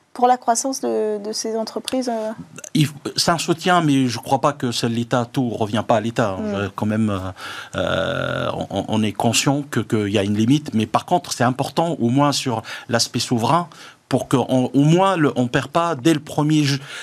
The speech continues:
Speaker 2: euh, tour de table
Speaker 1: Mm.
Speaker 2: un petit peu des startups qui partent parce que on trouve pas les tickets en région ou à national. Donc, euh, effectivement, nos startups, on a tout intérêt que, euh, ils restent le plus longtemps possible, euh, en France avant de partir à l'international. Moi, je,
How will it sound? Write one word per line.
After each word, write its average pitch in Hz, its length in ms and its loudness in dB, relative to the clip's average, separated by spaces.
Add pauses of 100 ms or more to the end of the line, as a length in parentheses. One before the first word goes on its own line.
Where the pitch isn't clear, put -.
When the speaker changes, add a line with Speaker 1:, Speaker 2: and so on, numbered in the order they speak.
Speaker 2:
euh, 123 100 4
tour 135 240 0
de 135 120 4
table 151 440 0 (200)
Speaker 1:
Mm. 214 60 -2
Speaker 2:
un 131 80 0
petit 127 140 -2
peu 151 160 4
des 131 80 -2
startups 175 420 -2
qui - 120 -8
partent - 420 -4 (260)
parce 147 160 0
que 170 280 6
on 135 140 0
trouve 135 260 -4
pas 165 120 2
les 135 120 -4
tickets 160 420 2 (180)
en 131 140 2
région 123 460 0
ou 131 300 2
à 120 100 2
national. 123 540 2 (200)
Donc, 127 300 2
euh, 127 120 4
effectivement, 143 600 2
nos 131 160 4
startups, - 420 -2 (280)
on 151 180 4
a 170 80 4
tout 202 260 -10
intérêt 160 560 0 (460)
que, 151 100 4
euh, 131 500 4
ils 120 120 2
restent 156 220 0
le 131 60 0
plus 147 180 2
longtemps 131 340 2
possible, 117 540 0 (340)
euh, 110 420 2
en 120 120 2
France - 420 0 (360)
avant 147 280 4
de 131 160 2
partir 127 400 -2
à 117 40 2
l'international. 117 720 0
Moi, 113 220 2
je, 101 80 -8